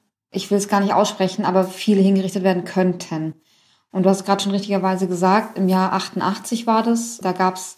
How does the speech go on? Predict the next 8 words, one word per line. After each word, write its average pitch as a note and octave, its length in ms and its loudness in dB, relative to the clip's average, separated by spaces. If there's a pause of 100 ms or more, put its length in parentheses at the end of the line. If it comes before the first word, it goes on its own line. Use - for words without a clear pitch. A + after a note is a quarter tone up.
eine G3 480 6
Massenhinrichtung A3+ 1000 4
von G#3+ 220 -2
Oppositionellen. G#3 1000 0
Das G3+ 180 -4
waren F#3+ 220 2
teilweise F#3+ 420 2
Leute, G3 640 2